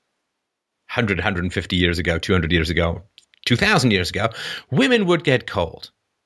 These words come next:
And so a woman would be sitting there cozied up, breastfeeding the baby in the cave or the hut or whatever it is. The woman would be cold. So what would happen?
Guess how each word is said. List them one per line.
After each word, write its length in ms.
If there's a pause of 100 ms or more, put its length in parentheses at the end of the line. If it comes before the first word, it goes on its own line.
(500)
And 440 (160)
so 220
a 20
woman 300
would 140
be 100
sitting 260
there 160
cozied 460
up, 220
breastfeeding 480
the 60
baby 340
in 80
the 60
cave 380
or 120
the 300
hut 320
or 60
whatever 280
it 60
is. 200
The 140
woman 260
would 120
be 120
cold. 420 (920)
So 180
what 180
would 100
happen? 340